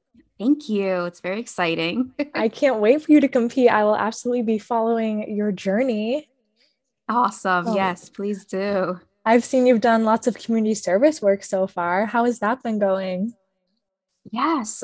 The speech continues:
Speaker 1: um, that has been going very well, actually. You know, I mean, I love giving back to the community, um,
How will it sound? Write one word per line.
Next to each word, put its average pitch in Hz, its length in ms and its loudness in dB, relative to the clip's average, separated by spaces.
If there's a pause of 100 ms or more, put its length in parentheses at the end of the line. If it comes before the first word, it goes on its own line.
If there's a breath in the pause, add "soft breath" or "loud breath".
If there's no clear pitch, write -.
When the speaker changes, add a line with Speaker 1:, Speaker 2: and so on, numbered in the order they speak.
Speaker 1:
um, 220 380 4
that 214 240 -2
has 359 200 -6
been 403 180 -6
going 262 220 -2
very 226 260 -4
well, 208 280 -4
actually. 180 460 -6
You 208 120 -10
know, 190 80 -6
I 180 120 -4
mean, 180 240 -10 (340 loud breath)
I 196 120 2
love 202 400 2
giving 190 200 -6
back 180 240 -6
to - 100 -12
the 185 80 -8
community, 185 800 -4
um, 175 460 -2